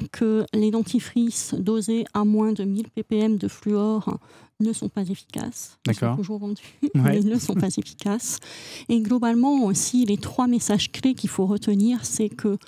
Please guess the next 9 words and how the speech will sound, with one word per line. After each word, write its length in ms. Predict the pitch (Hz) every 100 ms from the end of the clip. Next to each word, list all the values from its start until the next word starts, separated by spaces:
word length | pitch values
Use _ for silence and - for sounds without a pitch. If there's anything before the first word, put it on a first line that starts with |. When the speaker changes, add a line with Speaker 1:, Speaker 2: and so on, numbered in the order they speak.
| - - -
Speaker 1:
le 180 | 220 240
fluor 600 | - 240 233 226 226 196
est 240 | 202 -
une 100 | 214
molécule 720 | 202 196 196 - 214 214 202 - - 254 -
qui 140 | 208
doit 160 | 190 185
être 260 | 208 - 220
utilisée 640 | 151 190 196 180 202 208